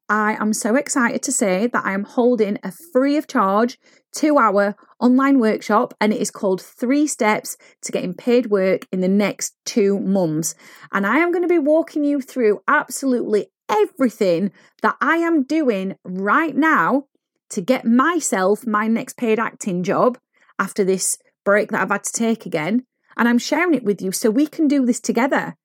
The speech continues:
Because let's face it, doing it together is so much easier and so much more exciting and fun than doing it alone. Now, in this workshop, I'm gonna share with you the three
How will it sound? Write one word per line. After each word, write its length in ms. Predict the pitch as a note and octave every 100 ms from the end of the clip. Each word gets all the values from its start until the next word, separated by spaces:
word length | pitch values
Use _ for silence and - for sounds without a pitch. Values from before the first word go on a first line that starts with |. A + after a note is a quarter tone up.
| _ _ -
Because 280 | B3+ C#4+ B3
let's 260 | C4+ A#3+
face 380 | - C4+ B3 -
it, 160 | F3 F3+
doing 180 | G#3+
it 120 | A3+ -
together 420 | A3 G#3+ B3+ C#4 -
is 180 | G#3+
so 380 | - - G3+ G#3
much 220 | G#3 - -
easier 460 | G#3+ A3+ G#3 F3+
and 240 | F3+ F#3+ F#3
so 120 | G3+
much 200 | F#3 F3+
more 140 | F#3
exciting 460 | F3 - A#3 G#3+ G3
and 140 | F#3
fun 460 | F#3 - G#3+ F3 F#3+ - - -
than 180 | F#3
doing 220 | F#3+ F#3 F3
it 120 | -
alone. 460 | F#3+ F#3+ D#3+ E3 D#3 _ _
Now, 200 | G3+ G3+
in 80 | A#3
this 160 | C#4+
workshop, 480 | D#4 B3+ B3+ C4 - _ _ _ _ _
I'm 140 | G3 G3+
gonna 140 | F#3+
share 280 | F#3 G3 F3+
with 200 | F3+ F3
you 160 | F3+
the 160 | E3+ F3 - _
three 460 | G#3 G3 G3+ A#3